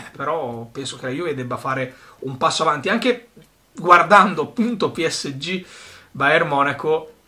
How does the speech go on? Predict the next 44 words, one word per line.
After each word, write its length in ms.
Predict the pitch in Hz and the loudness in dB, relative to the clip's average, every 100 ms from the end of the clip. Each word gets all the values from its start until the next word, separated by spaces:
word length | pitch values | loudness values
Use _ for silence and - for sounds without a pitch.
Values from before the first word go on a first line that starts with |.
| - | -14
dove 760 | 135 127 123 117 110 107 - - | -10 -6 -6 -8 -12 -16 -20 -18
sugli 240 | - 113 | -16 -14
esterni 300 | - - 131 | -14 -12 -12
ci 80 | 123 | -12
sono 100 | 117 | -12
dei 80 | 107 | -10
giocatori 600 | 113 113 127 127 113 - - | -10 -10 -8 -8 -8 -14 -20
che 120 | - | -14
sono 160 | 104 | -12
esterni, 480 | 95 - 139 139 139 | -10 -6 -6 -6 -8
che 100 | 135 | -12
toccano 240 | 117 117 113 | -14 -14 -14
il 60 | |
pallone 240 | 113 123 107 | -12 -12 -12
in 40 | |
un 80 | 110 | -12
certo 300 | 113 - 107 | -10 -10 -10
modo, 480 | 123 131 131 127 - | -8 -8 -8 -10 -16
che 120 | - | -14
vanno 200 | 113 107 | -12 -10
sempre 260 | 107 117 113 | -10 -10 -10
uno 140 | 110 | -12
contro 260 | 110 113 113 | -12 -12 -10
uno, 180 | 123 120 | -8 -8
provano 280 | 117 104 104 | -10 -10 -10
il 100 | 107 | -10
dribbling, 460 | 127 120 123 120 | -8 -6 -8 -8
poi 240 | 113 104 - 85 | -12 -16 -18 -20
lì 100 | 98 | -20
sono 180 | - 101 | -18 -18
giocatori 480 | 104 - - 107 - | -18 -18 -16 -16 -14
tecnici 640 | 104 120 110 - 104 98 - - | -14 -12 -14 -14 -16 -18 -20 -18
superiori 600 | - 113 113 113 107 98 | -16 -10 -8 -6 -8 -10
rispetto 360 | 98 - 104 104 | -12 -14 -16 -14
ai 40 | |
nostri, 220 | 107 110 | -14 -12
lì 100 | 113 | -14
c'è 120 | 113 - | -14 -14
poco, 220 | - 98 | -14 -14
c'è, 220 | - 98 | -16 -16
c'è 120 | - | -16
poco 260 | - - - | -14 -14 -16
da 120 | - | -20
fare. 300 | - - - | -20 -20 -20